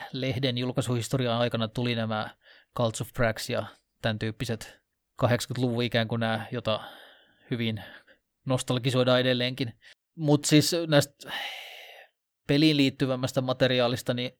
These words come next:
loppupuolella on aika pitkiä tällaisia niin kuin kampanjaselostuksia Gregin House Campaignista, eli heillä oli tämmönen tota, kai aika humakti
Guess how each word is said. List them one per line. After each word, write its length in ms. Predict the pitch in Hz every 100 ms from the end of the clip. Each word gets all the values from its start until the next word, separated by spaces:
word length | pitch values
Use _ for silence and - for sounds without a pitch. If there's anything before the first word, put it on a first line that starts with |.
| -
loppupuolella 880 | 151 139 139 131 131 123 120 117 -
on 200 | 151 131
aika 400 | 123 120 123 - _ -
pitkiä 520 | 127 - 127 120 110 - _ _ _ -
tällaisia 460 | 113 113 117 117
niin 220 | 113 113
kuin 440 | 110 117 113 113 113
kampanjaselostuksia 1080 | 120 120 - 120 110 120 120 - 123 - 120
Gregin 440 | 127 127 123 117 - - -
House 220 | 117 - _ _ _ _ -
Campaignista, 640 | 123 110 117 117 - 120
eli 140 | 117
heillä 180 | 113 113
oli 100 | 113
tämmönen 460 | 117 113 113 110 110
tota, 400 | 113 - 110 - _ _
kai 240 | - 117 113
aika 240 | 127 127
humakti 600 | 113 127 123 - 127 110